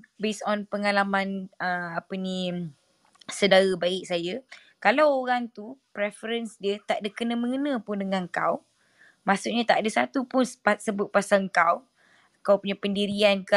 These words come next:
atau kau katalah, kata macam, "Oh, aku suka orang yang bersih macam kau," ataupun, "Aku suka macam ni macam kau," kan. Tak ada satu pun yang menunjukkan kau, don't waste your time.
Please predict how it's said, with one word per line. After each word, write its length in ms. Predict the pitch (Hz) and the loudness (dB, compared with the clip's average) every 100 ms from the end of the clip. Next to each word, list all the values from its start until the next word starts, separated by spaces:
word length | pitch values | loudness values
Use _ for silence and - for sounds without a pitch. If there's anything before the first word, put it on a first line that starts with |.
| 196 | 2
atau 180 | 185 185 | 0 -2
kau 40 | |
katalah, 440 | 196 190 214 202 180 | -2 -2 0 0 0
kata 240 | 196 190 190 | -2 -4 -4
macam, 380 | 190 - 190 180 _ - - | -4 0 0 0 _ -18 -2
"Oh, 180 | 196 190 | 2 2
aku 200 | 180 - 202 | 2 -4 -14
suka 200 | 202 196 196 | -14 -6 -6
orang 200 | 190 180 | -6 -8
yang 40 | 180 | -10
bersih 680 | 185 - 214 196 190 190 185 _ - | -12 -6 -2 0 0 -2 -4 _ -10
macam 200 | - 208 | -4 -4
kau," 420 | - 220 185 185 185 | 2 4 6 6 6
ataupun, 400 | 185 202 196 202 175 | 2 -4 -8 -8 -8
"Aku 160 | 185 196 | -10 -12
suka 240 | 190 208 | -14 -12
macam 160 | 190 190 | -8 -6
ni 100 | 196 190 | -4 -4
macam 240 | 190 196 | -4 -6
kau," 220 | 185 190 180 | -2 -2 -2
kan. 120 | 196 175 | -6 -4
Tak 180 | 208 247 | -4 0
ada 80 | 240 | 0
satu 340 | 247 254 277 247 | 0 -2 -2 -2
pun 140 | 262 | 0
yang 160 | 247 226 | 0 -2
menunjukkan 520 | 226 233 214 - 208 196 | -2 -2 -4 -8 -8 0
kau, 220 | 202 240 | 2 2
don't 240 | 202 202 190 | -2 -4 -4
waste 200 | 180 175 | -12 -12
your 80 | - | -10
time. 200 | 165 160 | -12 -12